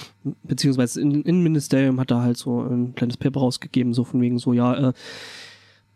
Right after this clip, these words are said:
das sollte jeder Bundesbürger, äh, für den Ernstfall,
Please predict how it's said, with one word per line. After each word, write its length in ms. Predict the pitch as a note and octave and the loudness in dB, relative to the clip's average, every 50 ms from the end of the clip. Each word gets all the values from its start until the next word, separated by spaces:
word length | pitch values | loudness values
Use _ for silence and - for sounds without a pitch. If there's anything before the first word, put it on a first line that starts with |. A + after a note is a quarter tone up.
| _ | _
das 260 | - E3+ E3 D#3+ - - | 0 2 2 2 2 2
sollte 500 | E3+ D#3+ D#3+ D#3 C#3+ - D3+ D3 D3 C#3+ | 2 4 4 2 2 2 2 4 4 4
jeder 300 | C#3 C3 C#3 D3+ D3 D3+ | 4 4 4 4 2 2
Bundesbürger, 1300 | C#3 - D3+ D#3 D#3 C#3 - - D3+ C#3 C#3+ C3+ C#3 C3 C3 C3 B2+ B2+ B2 B2+ C3 B2+ B2+ B2 B2 B2 | 2 2 2 2 2 0 0 2 2 2 4 4 4 4 4 4 2 2 2 2 2 2 4 4 2 2
äh, 40 | A#2+ | 0
für 420 | A#2 - - B2+ B2+ B2+ C3 C3 | -2 0 0 2 4 4 2 2
den 180 | B2 B2 A#2+ B2 | 2 0 0 2
Ernstfall, 720 | B2 C3 C#3+ - - - - C3+ B2+ C3 C3 B2+ B2+ B2 | 2 0 0 -2 -2 -2 0 2 4 4 4 4 2 0